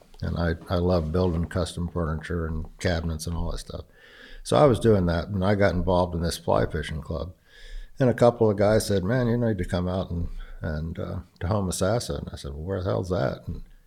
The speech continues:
they said, "Well, they got these fish down there, these tarpon." And I'd heard of a tarpon, but that's, that's when my life changed, <laughs> the day that I went to Homosassa.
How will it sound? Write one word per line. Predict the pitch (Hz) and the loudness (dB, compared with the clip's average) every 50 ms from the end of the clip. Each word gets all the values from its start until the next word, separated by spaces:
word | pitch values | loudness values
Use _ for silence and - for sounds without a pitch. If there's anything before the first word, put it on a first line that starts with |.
| _ _ _ _ _ - | _ _ _ _ _ -6
they | 92 | -6
said, | 87 - 117 107 | -4 -2 0 0
"Well, | 110 110 107 | 2 2 2
they | 104 104 | 2 2
got | 101 98 - | 2 0 0
these | 92 87 78 - | 0 -2 -2 -2
fish | - - 113 101 - | 0 0 0 0 -2
down | - 73 71 78 82 | -4 -6 -4 -4 -4
there, | 82 78 | -2 -4
these | 73 - | -4 -6
tarpon." | - - - 90 104 107 - 107 - - 82 - _ _ _ _ _ _ _ - | -6 -4 -2 -2 -2 -2 -6 -10 -12 -12 -14 -18 _ _ _ _ _ _ _ -8
And | - - | -6 -6
I'd | - - | -4 -4
heard | - - - | -6 -8 -8
of | - - | -10 -14
a | - | -12
tarpon, | - - - - - - - - | -8 -6 -6 -4 -4 -4 -6 -6
but | - - - - _ _ _ _ _ _ _ _ _ _ _ _ _ _ _ - | -8 -10 -16 -20 _ _ _ _ _ _ _ _ _ _ _ _ _ _ _ -10
that's, | 67 - - - _ _ - 90 | -10 -10 -12 -16 _ _ -8 -4
that's | 98 92 87 87 - - | -2 -2 -2 -2 -2 -2
when | 95 87 | -2 -2
my | 80 78 76 - | 0 0 -2 -4
life | 80 80 80 - - - | -4 -6 -6 -8 -10 -12
changed, | - - - - - - - - - - - - - - - - - - - - - | -14 -14 -14 -16 -18 -18 -14 -12 -10 -10 -4 -4 -4 -2 0 -2 -2 -2 -6 -14 -18
<laughs> | - - - - - - - - - _ - | -14 -10 -8 -8 -8 -10 -12 -18 -14 _ -4
the | 104 | -2
day | 90 98 92 90 90 | 0 2 2 2 2
that | 87 85 73 | 2 0 0
I | 78 69 | 0 -2
went | 67 69 58 - - | -2 -4 -6 -8 -8
to | - 73 | -8 -8
Homosassa. | 71 62 71 69 - - - - - - - - | -8 -8 -8 -10 -10 -10 -10 -10 -10 -10 -10 -10